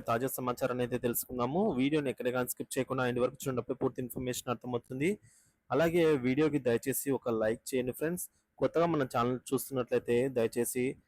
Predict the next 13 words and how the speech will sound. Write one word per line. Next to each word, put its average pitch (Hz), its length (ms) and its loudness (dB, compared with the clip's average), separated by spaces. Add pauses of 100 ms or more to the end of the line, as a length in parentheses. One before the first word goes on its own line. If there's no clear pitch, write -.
(180)
సబ్స్క్రైబ్ - 640 -2 (100)
చేసుకోండి. 123 520 0
దీని 120 180 0
ద్వారా 120 200 2
నేను 123 180 0
చేసే 123 220 0
లేటెస్ట్ 123 440 0
వీడియోస్ 120 320 0
అన్నీ 123 160 0
మీ 123 160 0
వరకు 117 260 2
రీచ్ 120 220 0
అవుతాయి. 123 460 2